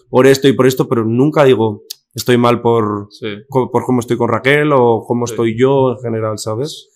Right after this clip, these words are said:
Speaker 1: O sea, me cuesta decir que estoy mal en ese momento con Raquel, pero no me cuesta decirlo, "Estoy mal por el trabajo", ¿sabes? Cuando yo las cosas buenas sí las comparto,
Speaker 2: Sí.
Speaker 1: ¿sabes? Pero eso, no sé. Y también tenemos altibajos. Es verdad que nunca hemos tenido, tengo que decir, ningún problema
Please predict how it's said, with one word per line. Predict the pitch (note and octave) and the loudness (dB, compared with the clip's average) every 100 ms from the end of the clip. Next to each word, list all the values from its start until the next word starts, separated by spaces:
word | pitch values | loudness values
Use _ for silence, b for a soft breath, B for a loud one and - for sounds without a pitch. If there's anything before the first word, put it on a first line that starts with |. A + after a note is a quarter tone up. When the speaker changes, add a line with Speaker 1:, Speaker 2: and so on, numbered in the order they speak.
| _ _ | _ _
Speaker 1:
O | - | -6
sea, | A#2 | -2
me | A2+ | 0
cuesta | B2+ D3 | 0 2
decir | C3+ B2+ | 2 0
que | A#2+ | -2
estoy | A2+ B2 B2 A#2 | -2 -2 -2 -2
mal | A#2 A#2+ A#2+ A#2 | -2 0 0 0
en | |
ese | A#2 A#2 | -2 -4
momento | A2 A2 G#2+ | -4 -4 -4
con | G#2 G#2+ | -4 -4
Raquel, | G#2+ G#2 G2+ G#2 | -4 -6 -8 -6
pero | G#2+ | -4
no | A2+ | -2
me | B2 A#2+ A#2 - - | -2 -2 -8 -12 -4
cuesta | B2+ A#2 | -2 -2
decirlo, | A2 A#2 A2+ A2 G#2+ _ | -2 -4 -4 -4 -6 _
"Estoy | A#2 | -4
mal | A#2 A2+ | -2 -2
por | A2+ | -2
el | A2 | -4
trabajo", | A2 G#2 G2+ G#2+ F#2+ _ _ _ _ | -2 -4 -6 -12 -18 _ _ _ _
¿sabes? | A2+ A#2+ D3 - _ | -4 -4 -4 -10 _
Cuando | A2+ A2 G#2 | -4 -2 0
yo | A2+ - - - _ | 2 0 -2 -12 _
las | A#2 A#2 | -8 -4
cosas | B2+ B2 | -2 -2
buenas | B2 B2+ A2+ | 0 0 0
sí | A#2+ | -2
las | A2 - | -2 -4
comparto, | G2+ A#2 A#2+ G2 | -4 -2 -2 -4
Speaker 2:
Sí. | F#2 A2 | -12 -10
Speaker 1:
¿sabes? | A2+ C#3+ - - _ _ | -8 -8 -10 -20 _ _
Pero | - A2+ | -6 -4
eso, | B2 B2 C3+ | -2 -4 -4
no | A#2 | -8
sé. | A2 G2+ | -8 -6
Y | G2 A2+ | -2 -2
también | G#2+ A2+ | 0 0
tenemos | B2 B2+ B2 A#2+ A#2 A2+ A2 A#2+ | 2 2 2 2 0 -2 -2 0
altibajos. | A#2 A#2 A#2+ C#3+ C3+ | 2 4 2 2 0
Es | B2 | 0
verdad | C#3+ C#3+ | -2 -2
que | A#2+ | -6
nunca | A2+ B2+ F3 A#3+ B3 A#3+ G#3+ - F3 | -8 -6 -6 -6 -8 -14 -16 -12 -10
hemos | E3+ E3+ - | -8 -10 -6
tenido, | C#3 C#3+ E3+ | -6 -4 -4
tengo | D3 C#3+ | -2 -2
que | C3+ | -2
decir, | D#3+ D#3+ _ _ - | -6 -8 _ _ -6
ningún | A#2 A#2+ C#3+ C#3+ | -4 0 0 0
problema | B2+ C3 B2+ | 0 2 0